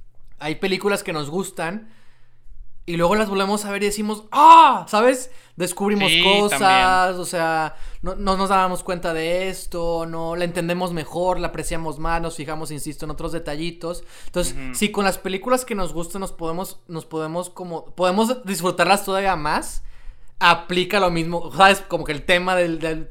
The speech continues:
Speaker 1: episodio justamente va como que, pues, también aplica cuando algo no te gusta o no te encantó o no fue la experiencia que deseabas, como que cuando la ves de-, des-, con tiempo, ¿no? Con cierta distancia,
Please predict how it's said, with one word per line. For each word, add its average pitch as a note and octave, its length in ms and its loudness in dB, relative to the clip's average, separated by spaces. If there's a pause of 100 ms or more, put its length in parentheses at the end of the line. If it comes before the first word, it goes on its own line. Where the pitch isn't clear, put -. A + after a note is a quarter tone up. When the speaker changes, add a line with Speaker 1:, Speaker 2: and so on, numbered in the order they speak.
Speaker 1:
episodio F#3+ 580 -4
justamente E3 600 -6
va D3+ 180 -4
como D#3 220 -10
que, C#3 80 -12
pues, - 180 -4
también D3 260 -4
aplica D#3+ 420 -6
cuando C3 420 -10
algo C#3+ 260 -6
no C#3+ 140 -8
te D#3 120 -8
gusta D#3 400 -10
o C#3+ 60 -10
no C#3 120 -10
te D#3+ 100 -14
encantó D3+ 600 -8 (380)
o C#3 100 -8
no D3 100 -4
fue E3 120 -6
la D#3+ 60 0
experiencia D#3 440 -8
que D#3+ 120 -6
deseabas, E3 640 -2
como - 180 -8
que - 140 -8
cuando C#3+ 240 -6
la C#3+ 100 -2
ves C#3+ 240 -4
de-, F#3+ 120 -8
des-, F3 280 -6 (120)
con C#3+ 260 -6
tiempo, F#3 500 -2
¿no? D3+ 220 -4
Con C3+ 180 -12
cierta D3 260 -8
distancia, E3 760 -8